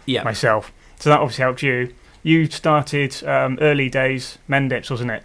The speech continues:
Speaker 2: Like, hot
Speaker 1: Yeah, in
Speaker 2: rods.
Speaker 1: Bristol, yeah.
Speaker 2: Yeah.
Speaker 1: Um, so that was with m-, mini rods, yeah.
Speaker 2: Mini rods.
Speaker 1: From the age of eleven. But prior to that, I was doing karting.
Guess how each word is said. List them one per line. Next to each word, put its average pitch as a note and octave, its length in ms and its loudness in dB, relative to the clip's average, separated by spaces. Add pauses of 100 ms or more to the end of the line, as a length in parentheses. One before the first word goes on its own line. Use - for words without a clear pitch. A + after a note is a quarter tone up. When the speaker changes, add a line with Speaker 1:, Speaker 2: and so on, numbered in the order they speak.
Speaker 2:
Like, B2 240 -2
hot - 80 -6
Speaker 1:
Yeah, C#3+ 180 6
in C#3+ 60 0
Speaker 2:
rods. C3 180 2
Speaker 1:
Bristol, C#3 380 2
yeah. C3 400 4 (120)
Speaker 2:
Yeah. B2 460 2
Speaker 1:
Um, A#2+ 220 -4 (160)
so B2+ 320 0
that B2 200 2
was B2+ 120 -6
with A#2+ 180 -2
m-, A#2+ 140 -6 (100)
mini B2+ 340 4
rods, G2 480 -4
yeah. A2+ 240 0 (220)
Speaker 2:
Mini C3 200 -2
rods. A2 300 -6 (420)
Speaker 1:
From C#3 240 2
the C#3 80 6
age B2+ 240 2
of A#2 100 -4
eleven. B2+ 560 0 (440)
But C3+ 120 -2
prior E3 220 12
to C3 100 0
that, C3 160 6
I C3 40 6
was B2+ 160 2
doing C3 200 6
karting. A2 540 2